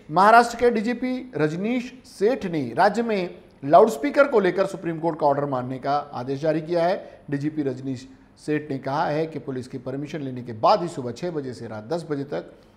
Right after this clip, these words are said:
लाउडस्पीकर चलाया जा सकता है। उन्होंने पुलिस से लाउडस्पीकर को लेकर सुप्रीम कोर्ट की गाइडलाइंस का पालन करने को कहा है। साथ ही महाराष्ट्र पॉल्यूशन कंट्रोल बोर्ड के शोर को लेकर बनाए गए दिशा निर्देश का भी पालन करने को कहा है।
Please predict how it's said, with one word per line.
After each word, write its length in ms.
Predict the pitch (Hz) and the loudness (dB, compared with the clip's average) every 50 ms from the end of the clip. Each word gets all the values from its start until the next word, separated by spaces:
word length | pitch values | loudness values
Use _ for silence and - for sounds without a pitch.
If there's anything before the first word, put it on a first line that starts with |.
| _ _ - | _ _ 0
लाउडस्पीकर 580 | 143 151 165 165 160 - - - 143 143 135 131 | 2 2 2 2 0 -6 -8 -10 -8 -6 -8 -8
चलाया 300 | - 147 131 117 113 117 | -8 -8 -6 -6 -6 -6
जा 160 | 113 113 113 | -6 -8 -10
सकता 300 | - 120 - - 110 104 | -12 -14 -16 -12 -10 -10
है। 360 | 101 104 - - - - - - _ _ _ - | -10 -12 -14 -20 -20 -20 -20 -20 _ _ _ -6
उन्होंने 340 | 170 170 202 226 233 233 233 | 0 0 2 2 2 0 -2
पुलिस 420 | 226 - 185 185 208 208 214 - | 0 0 2 2 2 2 2 0
से 200 | 208 202 214 254 | 0 0 0 0
लाउडस्पीकर 600 | 220 175 160 160 160 156 - - 196 202 220 208 | 2 2 2 2 2 0 -4 -8 -4 -2 -2 0
को 120 | 180 180 | 0 0
लेकर 640 | 165 151 151 151 165 160 165 170 185 - - - - - - | -2 -2 -2 -2 0 0 0 -2 -4 -8 -16 -20 -20 -10 -10
सुप्रीम 320 | 185 175 - 196 196 190 | -10 -6 -4 -4 -4 -4
कोर्ट 340 | 180 - 170 165 160 156 - | -4 -2 -2 -2 -2 -2 -4
की 120 | 160 160 | -6 -2
गाइडलाइंस 440 | 156 156 143 143 139 139 139 139 135 | 0 0 0 0 0 -2 -4 -4 -4
का 120 | - 151 135 | -6 -8 -6
पालन 300 | - 131 123 123 123 120 | -4 -4 -4 -4 -6 -10
करने 280 | 123 120 127 139 156 | -10 -8 -8 -8 -6
को 100 | 151 175 | -8 -6
कहा 340 | 156 170 156 160 175 180 175 | -4 -2 -2 0 0 0 0
है। 380 | 175 180 190 185 - - - - - | 0 -2 -2 -4 -8 -14 -20 -20 -10
साथ 180 | - 143 139 139 | -4 -4 -4 -2
ही 120 | 143 151 | -4 -6
महाराष्ट्र 540 | 139 131 123 123 139 143 139 135 139 - 143 | -6 -6 -6 -4 0 0 0 -2 -2 -8 -12
पॉल्यूशन 420 | - - 131 131 131 120 - 131 | -10 -8 -8 -8 -6 -8 -10 -10
कंट्रोल 320 | 127 123 120 117 - 127 120 | -10 -10 -10 -10 -10 -10 -10
बोर्ड 320 | 117 117 135 151 160 156 | -8 -4 -2 -2 -2 -4
के 220 | 156 - 156 156 156 | -4 -4 -4 -4 -4
शोर 320 | 156 - 151 156 190 - | -4 -6 -2 0 0 0
को 160 | - - 175 | 0 -2 -2
लेकर 260 | 147 139 135 - 135 | -2 -2 -2 -4 -6
बनाए 320 | 123 120 123 127 127 127 120 | -4 -4 -6 -6 -6 -6 -6
गए 240 | 127 131 131 127 131 - - - _ - 143 | -6 -6 -6 -6 -10 -14 -20 -20 _ -12 -10
दिशा 260 | 151 151 - 185 175 | -10 -8 -4 -4 -4
निर्देश 400 | 156 139 131 127 131 165 190 185 | -4 -4 -6 -4 -4 -4 -4 -4
का 140 | - - 135 | -4 -6 -6
भी 180 | 123 123 135 139 | -6 -6 -8 -8
पालन 300 | - - 113 113 117 117 | -6 -8 -8 -6 -8 -10
करने 300 | - 110 110 110 104 101 | -12 -12 -12 -12 -14 -14
को 120 | 107 110 | -14 -16
कहा 240 | - 104 101 104 104 | -14 -12 -10 -10 -10
है। 240 | 107 - 110 110 | -10 -12 -16 -18